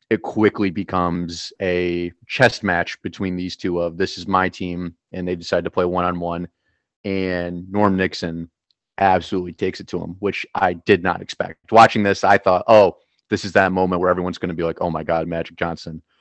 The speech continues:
I was so <laughs> wrong. Norm Nixon, I think, lets him score one point, and the rest is Norm Nixon just wiping the floor with him.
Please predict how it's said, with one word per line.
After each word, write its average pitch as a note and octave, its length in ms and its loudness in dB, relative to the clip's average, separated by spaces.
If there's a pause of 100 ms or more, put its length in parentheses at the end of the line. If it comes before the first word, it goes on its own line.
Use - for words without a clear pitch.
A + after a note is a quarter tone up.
(420)
I G2+ 180 6
was F#2 260 0
so - 280 -4
<laughs> F2 280 -6
wrong. G2+ 220 2
Norm A2+ 380 2
Nixon, F#2 440 -2 (220)
I G#2+ 80 4
think, C3 220 0
lets A2 180 4
him A2 80 0
score A2 300 2
one F#2+ 200 0
point, A#2+ 380 -2 (180)
and G2+ 120 -2
the F#2 80 0
rest G2+ 260 2
is F2+ 140 -8
Norm F2 180 -2
Nixon E2+ 380 -8
just E2 340 -8 (300)
wiping E2+ 520 -6 (200)
the F2 80 -14
floor - 240 -14
with - 180 -20
him. - 180 -16